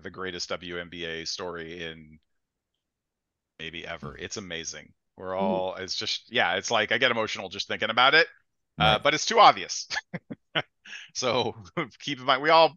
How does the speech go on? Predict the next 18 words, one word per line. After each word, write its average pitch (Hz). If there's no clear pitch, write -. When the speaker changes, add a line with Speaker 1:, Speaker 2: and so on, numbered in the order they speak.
Speaker 1:
we're, 135
we're 127
all, 120
uh, 95
standing 113
B 98
G 85
here. 76
Uh, 90
but 131
we're 131
gonna 147
move 147
on. 143
Favorite 151
story 113
aside 87
from 87